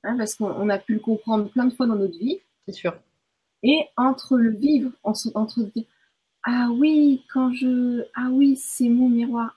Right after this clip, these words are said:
Speaker 1: ah », et là,
Speaker 2: Mm.
Speaker 1: quand on le vit à l'intérieur de nous, et c'est souvent, euh, lors d'une conversation comme ça, d'un accompagnement ou quelque chose, qu'il y a un truc qui est compris parce qu'on est... on nous met face à nous-mêmes et on est obligé de faire face.
Speaker 2: Mm.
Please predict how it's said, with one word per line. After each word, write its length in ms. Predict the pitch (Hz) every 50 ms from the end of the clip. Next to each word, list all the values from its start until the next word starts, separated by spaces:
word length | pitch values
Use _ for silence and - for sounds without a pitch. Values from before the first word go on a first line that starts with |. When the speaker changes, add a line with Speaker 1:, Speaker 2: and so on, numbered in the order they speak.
| _ -
Speaker 1:
ah », 760 | 254 262 269 269 262 262 254 240 233 226 220 208 190 - - _ _ _ -
et 100 | 202 208 208
là, 300 | 233 254 269 240 - - - _ _ _ _ _ _
Speaker 2:
Mm. 40 | -
Speaker 1:
quand 140 | 220 214 -
on 100 | 220 220
le 120 | 226 226 220
vit 140 | 233 277
à 40 | 262 233
l'intérieur 320 | 220 226 226 220 214 214 202
de 80 | 208
nous, 280 | 208 220 240 262 262 254 - _ _ _ _ _ _ _ _ _ _ _ -
et 120 | 208 208
c'est 180 | 214 - 226 214
souvent, 500 | - - 226 208 254 262 262 233 196 180
euh, 120 | 180 175 - - _ _ _ _ -
lors 320 | - 214 208 208 202 202 196
d'une 120 | 202 196 180
conversation 560 | - 190 190 190 - - 190 - - - 185
comme 180 | 185 190 175
ça, 240 | 175 - 233 226 226
d'un 180 | 202 190 180 180
accompagnement 640 | 185 _ - 214 - 180 180 185 180 185 202 208 208
ou 40 |
quelque 300 | 202 - 196 175 - 185
chose, 400 | 185 - - 269 269 262 240 - _ _ _ _ _ _ _ _
qu'il 120 | - - 214
y 40 | 220
a 40 | 208
un 60 | 214
truc 360 | 208 - - - 302 285 302 _ _ _ _ _ _ _ _ -
qui 60 | 220
est 60 | 208
compris 440 | - 226 226 226 - - - 294 285
parce 220 | 254 220 220 -
qu'on 240 | - 233 226 220 220
est... 180 | 226 - - _ _ _ _ _ _ -
on 60 | 214 220
nous 240 | 226 226 240 254
met 240 | 247 247 269 294 285 262
face 400 | - - - 254 254 - - 247
à 60 | 220
nous-mêmes 440 | 208 208 208 214 240 277 285 269 - - -
et 220 | - 185 - - _ _ _ _ _ _ _ _ _ -
on 140 | 202 214 220 233
est 80 | 262
obligé 280 | 269 202 214 233 262 294
de 60 | 294
faire 220 | - 285 254 - -
face. 380 | - 240 226 233 - - - - - _ _ _ _ 214
Speaker 2:
Mm. 180 | 214 214 202